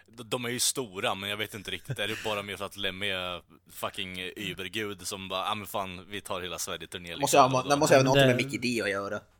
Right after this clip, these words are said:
Speaker 2: Jag vill gissa
Speaker 3: Ja,
Speaker 2: på.
Speaker 3: det, dels Mickey
Speaker 1: Ja, i och
Speaker 3: D
Speaker 1: för
Speaker 3: och
Speaker 1: sig.
Speaker 3: sen, och sen Motorhead, så, så mycket som man älskar Motorhead så säljer ju inte de ut liksom Ullevi eller Friends Arena, så om de ba-, bara är de som spelar, tyvärr.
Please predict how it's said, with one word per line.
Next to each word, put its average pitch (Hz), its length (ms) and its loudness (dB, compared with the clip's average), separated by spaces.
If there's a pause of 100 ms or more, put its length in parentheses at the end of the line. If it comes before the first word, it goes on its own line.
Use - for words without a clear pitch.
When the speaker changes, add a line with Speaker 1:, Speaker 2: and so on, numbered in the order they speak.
(200)
Speaker 2:
Jag 104 180 -6
vill 95 120 -12
gissa 143 120 0
Speaker 3:
Ja, 135 100 6
Speaker 2:
på. 127 60 -2
Speaker 3:
det, 143 120 4
dels 143 400 8
Mickey 135 240 4
Speaker 1:
Ja, 131 180 6
i 123 40 6
och 120 40 6
Speaker 3:
D 123 40 4
Speaker 1:
för 123 40 4
Speaker 3:
och 120 80 4
Speaker 1:
sig. 135 200 6
Speaker 3:
sen, - 80 -2
och 156 100 2
sen 131 340 8
Motorhead, 123 640 8
så, 123 300 4
så 127 120 6
mycket 127 220 4
som 127 80 8
man 123 120 6
älskar 123 260 4
Motorhead 117 480 6
så 117 160 0
säljer 113 360 6
ju 113 60 8
inte 110 180 6
de 107 300 8
ut 104 220 6
liksom 107 320 4
Ullevi 107 480 8
eller 98 500 4 (520)
Friends 110 380 10
Arena, 107 640 10
så 101 200 4
om 101 380 6
de 104 120 8
ba-, 101 320 6
bara 104 260 6
är 104 40 6
de 101 240 6
som 101 120 0
spelar, 101 320 2
tyvärr. 107 360 4